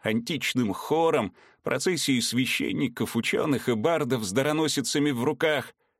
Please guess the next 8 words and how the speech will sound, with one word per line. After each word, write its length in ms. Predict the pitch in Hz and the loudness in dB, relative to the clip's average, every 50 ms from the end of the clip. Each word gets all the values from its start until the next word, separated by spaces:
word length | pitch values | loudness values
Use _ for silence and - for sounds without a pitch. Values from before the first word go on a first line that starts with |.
| _ _ _ | _ _ _
человеческих 920 | - - 101 95 98 113 131 131 - - - - - 143 131 - - - | -6 -2 0 0 2 2 0 0 -2 -2 -4 -2 0 0 0 0 -2 -2
жертвоприношений, 1300 | 101 98 92 113 123 - - - 127 123 - - 131 127 131 123 - - - 139 135 143 117 120 117 - _ _ _ _ _ _ | -2 0 2 0 0 0 -2 -2 -2 -2 -2 -2 -2 0 0 0 0 0 0 0 0 0 -2 -4 -6 -10 _ _ _ _ _ _
короче, 440 | - 60 67 71 73 - - - - | -2 0 0 0 -2 -4 -6 -8 -8
всяких 400 | - - 151 131 123 - 110 98 - | -4 -2 0 0 0 -2 -6 -6 -6
фиглей-миглей, 1000 | - - - - 180 151 110 98 120 131 120 131 156 143 107 104 101 87 71 - _ _ _ _ _ _ | -12 -14 -8 -4 -4 -2 0 0 2 2 2 0 0 -2 -2 -2 -2 -2 -2 -4 _ _ _ _ _ _
настоящих 840 | - 123 - - - 123 131 135 131 127 - - - 131 104 - | 0 0 0 0 0 0 0 2 0 0 -2 -2 -2 -2 -2 -2
гальских 600 | 101 107 139 123 107 95 - - - 117 - - | 0 0 0 0 0 -2 -6 -4 -2 -4 -2 0
увеселений. 760 | 123 123 107 113 - - 131 127 117 101 87 78 62 62 - | -2 0 0 0 0 0 0 0 2 0 0 -2 -4 -8 -10